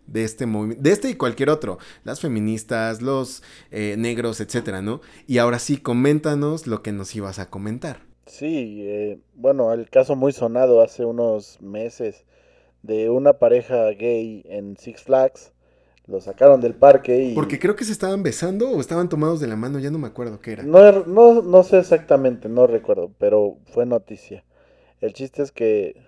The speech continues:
Speaker 2: pues, después de escuchar eso, ¿qué, qué opinas de Six Flags?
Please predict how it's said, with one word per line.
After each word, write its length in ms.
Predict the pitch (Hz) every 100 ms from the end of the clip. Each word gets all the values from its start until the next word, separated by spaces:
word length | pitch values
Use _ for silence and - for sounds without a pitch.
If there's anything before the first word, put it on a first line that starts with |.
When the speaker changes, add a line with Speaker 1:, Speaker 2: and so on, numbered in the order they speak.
| _ _ _
Speaker 2:
pues, 240 | - 117 - _ _
después 380 | 117 113 147
de 60 | 143
escuchar 340 | 127 127 131
eso, 240 | 135 131 123
¿qué, 160 | 131 - _
qué 100 | -
opinas 440 | 127 143 135 123 101
de 100 | 104
Six 280 | - -
Flags? 400 | - 139 127 -